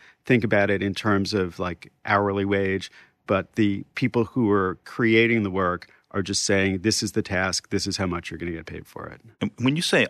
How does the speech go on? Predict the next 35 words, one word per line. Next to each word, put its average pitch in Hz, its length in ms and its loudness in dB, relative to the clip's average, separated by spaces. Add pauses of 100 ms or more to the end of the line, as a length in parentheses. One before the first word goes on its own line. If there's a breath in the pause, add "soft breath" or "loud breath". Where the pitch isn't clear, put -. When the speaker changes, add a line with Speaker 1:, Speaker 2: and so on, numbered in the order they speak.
Speaker 2:
"our 101 180 8
delivery 90 460 0
guys," 76 480 -2 (120)
as 85 140 -8
these 95 160 2
companies 92 380 -2
are 80 40 -6
referring 85 440 0
to 90 100 -10
them, 78 420 -8
I 90 80 -6
know 110 340 4
when 165 180 0
you 233 80 6
were 147 80 6
doing 90 260 0
this, 78 180 -6
and 82 80 -10
I 80 40 -4
think 87 220 -2
most 92 380 2
delivery 80 360 0
guys 76 440 -2
are 87 120 0
actually 85 520 2
everyone's 87 640 2
delivery 78 400 -2
guys, 71 340 -6
and 82 80 -6
they've 87 140 0
got 87 320 2 (320 soft breath)
five 98 260 6
or 92 60 0
six - 240 0
apps 87 460 -2